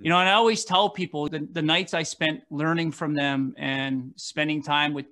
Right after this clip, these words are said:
Sukh Singh and learning about Gurdwaras, I always tell people that if anyone who has a different faith or background than you ever invites you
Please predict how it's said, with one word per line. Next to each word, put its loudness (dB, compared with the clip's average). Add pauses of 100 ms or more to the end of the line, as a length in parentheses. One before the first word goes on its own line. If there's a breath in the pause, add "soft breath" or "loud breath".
Sukh -4
Singh 2
and 0
learning 0
about -4
Gurdwaras, -2 (300)
I 4
always 2
tell 2
people -4
that 0 (180)
if -6
anyone 2 (260)
who -4
has 0
a -2
different -6
faith -4
or -2
background -2
than 0
you 0
ever -2
invites -2
you -6